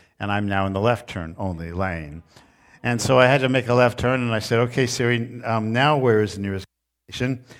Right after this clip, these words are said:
And, um, what she said is she told me to, how to get to a gas refinery plant. And so I told Siri where Siri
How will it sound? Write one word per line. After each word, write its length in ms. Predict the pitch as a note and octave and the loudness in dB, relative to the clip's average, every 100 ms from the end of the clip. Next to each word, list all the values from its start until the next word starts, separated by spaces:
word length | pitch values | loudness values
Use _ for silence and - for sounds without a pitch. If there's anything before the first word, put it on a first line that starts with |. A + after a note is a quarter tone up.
| - - - | -20 -20 -4
And, 480 | A#2 A#2+ A#2 A#2 | 0 2 0 -2
um, 520 | B2+ A#2+ A2 G#2 F#2+ - _ _ _ A#2 | 2 4 4 0 -6 -10 _ _ _ -6
what 180 | A#2 A2 | -6 -4
she 140 | - | -6
said 320 | A2 C3+ B2 | -2 2 2
is 240 | A2 G2+ - | 2 -2 -6
she 220 | - G#2+ | -6 -6
told 260 | - A#2+ | -2 0
me 100 | A2+ G2+ | 0 -4
to, 80 | |
how 160 | F#2 A2+ | 0 0
to 100 | G#2+ | 0
get 160 | G#2 G2 | -6 -6
to 140 | G#2 | -6
a 40 | |
gas 460 | G2+ A#2 A2 A2 - | -6 -4 -4 -4 -6
refinery 680 | G#2 - A2+ A2 G2 D#2+ D2+ - | -8 -4 -4 -2 -4 -6 -12 -12
plant. 480 | G2 E2+ - _ - _ _ _ - _ _ _ _ _ - | -10 -10 -12 _ -20 _ _ _ -20 _ _ _ _ _ -10
And 160 | G2 | -8
so 160 | - A2 | -2 0
I 80 | A2 | 0
told 320 | - A2+ G#2 | 0 -4 -2
Siri 340 | - A2 G#2+ | -4 -4 -2
where 200 | G#2 G2 | -2 -2
Siri 560 | F#2+ - B2 G2+ D2+ | -4 -4 -2 -2 -6